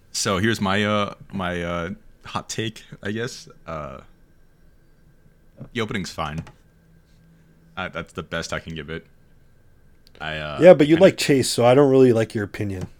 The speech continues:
Speaker 1: Yeah, and you're stuck in twenty sixteen where people think Chase is bad. So, i-, it's
Speaker 2: Chase,
Speaker 1: not.
Speaker 2: I, I, again, again, I, I told you this before.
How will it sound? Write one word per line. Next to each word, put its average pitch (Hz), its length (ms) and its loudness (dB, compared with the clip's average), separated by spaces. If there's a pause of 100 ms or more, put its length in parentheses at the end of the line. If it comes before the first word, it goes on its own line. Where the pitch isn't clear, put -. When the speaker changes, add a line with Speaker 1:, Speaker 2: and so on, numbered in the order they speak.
(460)
Speaker 1:
Yeah, 127 220 0
and 101 160 -2
you're 107 100 0
stuck 120 260 0
in 117 80 0
twenty 120 240 -2
sixteen 110 480 -4
where 98 100 -4
people 98 260 -8
think 101 200 -6
Chase 101 240 -4
is 92 120 -10
bad. 90 340 -8 (540)
So, 73 440 -12 (420)
i-, 127 60 -4
it's 107 200 -4
Speaker 2:
Chase, 185 160 10
Speaker 1:
not. 104 160 4
Speaker 2:
I, 123 300 4
I, 139 100 10
again, 135 340 8
again, 117 400 6
I, 107 240 4
I 110 100 4
told 147 280 2
you 123 60 2
this 113 140 0
before. 107 500 0